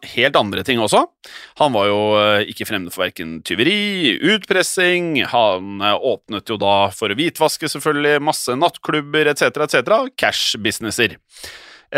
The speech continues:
Eh, og med det så, eh, var han jo nå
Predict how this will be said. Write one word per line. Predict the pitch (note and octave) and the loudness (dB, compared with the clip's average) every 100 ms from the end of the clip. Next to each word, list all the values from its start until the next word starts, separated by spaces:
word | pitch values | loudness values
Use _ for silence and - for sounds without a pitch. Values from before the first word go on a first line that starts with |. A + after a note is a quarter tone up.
| D3+ | 4
Eh, | D#3+ D#3+ D#3+ D#3+ D#3+ D#3+ D#3+ D#3+ D#3 D#3 D3 - | 4 4 4 2 2 0 0 -2 -2 -4 -8 -6
og | G3 | -4
med | E3 | 2
det | F3+ A3+ | 4 4
så, | - G3+ F#3 F#3 | 0 2 4 6
eh, | F3+ F3+ F3+ E3+ | 6 6 4 4
var | A2 G#2 | 2 4
han | G#2+ C3+ | 2 0
jo | C3+ C3+ C3+ | 2 2 0
nå | A#2+ | 0